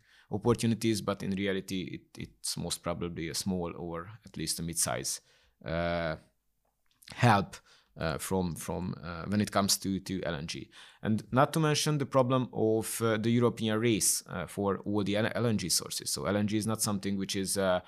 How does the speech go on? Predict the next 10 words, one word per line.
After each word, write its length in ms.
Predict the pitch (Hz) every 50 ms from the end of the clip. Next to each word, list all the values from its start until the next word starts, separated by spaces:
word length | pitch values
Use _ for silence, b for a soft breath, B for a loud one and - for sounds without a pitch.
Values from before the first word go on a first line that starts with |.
| B B B B B B B -
we 100 | 101 95
have 200 | 98 98 92 101
in 100 | 101 98
a 40 | 95
vast 320 | 95 104 107 - - -
amount 340 | 104 101 95 95 95 92 -
of, 320 | 87 90 90 - - -
uh, 40 | 98 92
uh, 720 | 87 92 92 - - - - 98 - - - 50 50 - - 50 -
indefinite, 600 | - 101 101 92 90 - 95 95 95 95 - -